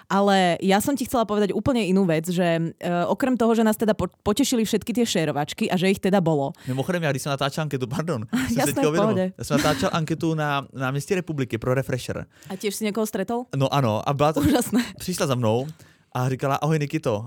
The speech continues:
Speaker 2: A říkala, oslovila takhle naši <laughs> novou kolegyni Terezu.
Speaker 1: Prosím?
Speaker 2: Takže mě potka-, jako mě poznávají, ale <laughs> tebe, tebe ne, tebe si pletou.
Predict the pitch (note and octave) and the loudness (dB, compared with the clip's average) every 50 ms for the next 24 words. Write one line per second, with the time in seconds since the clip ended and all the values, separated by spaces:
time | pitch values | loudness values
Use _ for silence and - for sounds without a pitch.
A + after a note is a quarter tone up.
0 | - - B2+ B2+ C3+ B2 - C#3 - C3 B2+ - - C3 C3 C3 C3 C3+ - C3+ | -10 -8 -6 -6 -4 -2 -2 -4 -2 -2 -4 -4 -2 -2 -2 -2 -2 -2 -4 -2
1 | B2+ B2+ - - - - D#3 C#3+ D#3+ D3 - - - - D3 D3 - - D#3+ C#3 | -4 -4 -6 -4 -4 0 0 2 0 0 -2 -2 -2 0 0 0 0 -2 -4 -6
2 | C3+ - - - - C#3+ C#3+ B2+ A2+ A2 A2+ - _ - - - - - - G#3 | -6 -6 -4 -4 -2 -2 -2 -2 -4 -6 -6 -8 _ -20 -20 -20 -16 -6 -2 -2
3 | G3 F3+ - - B3+ C4+ D#4+ D#4+ - - - D#3 F3 F3+ F#3 G#3+ G#3+ F3+ F3 - | -2 -2 0 -2 -2 -2 -2 -4 -4 0 2 4 4 4 4 2 2 2 0 0
4 | - - D#3 D#3+ D#3+ F#3 F#3 G3 F#3 F3+ E3 D#3+ E3+ D#3 D#3+ D#3+ E3 D#3 D3+ C#3+ | 0 -2 -2 0 0 2 0 0 0 0 2 2 4 4 4 4 2 2 0 -2
5 | - - - - - - D#3+ - - - - - - - - - - E3 D3+ E3+ | -4 -4 -4 -4 -2 0 -2 -2 -2 -4 -8 -8 -8 -8 -4 0 0 2 4 4
6 | E3 D#3 C#3 D3+ E3+ - - D#3+ E3 E3 - E3 E3+ D3 D3+ - - D#3+ B2+ A2+ | 4 4 2 0 0 0 0 0 0 0 -2 -2 0 0 -2 -2 -2 -2 -2 -2
7 | B2 | -4